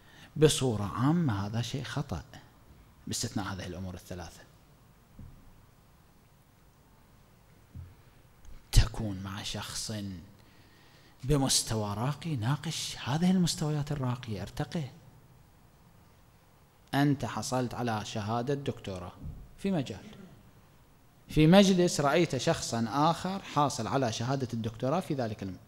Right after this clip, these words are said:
المجال، تناقشه عن أنه واحد زائد واحد يساوي اثنين أم لا؟ خطأ.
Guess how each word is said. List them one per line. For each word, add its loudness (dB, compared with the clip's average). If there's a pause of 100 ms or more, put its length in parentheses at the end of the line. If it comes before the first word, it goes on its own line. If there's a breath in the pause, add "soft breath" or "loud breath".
(160)
المجال، -8 (1400 loud breath)
تناقشه 2
عن 4
أنه 4
واحد 2
زائد 0
واحد -2
يساوي -2
اثنين -2
أم 0
لا؟ -4 (1300)
خطأ. -2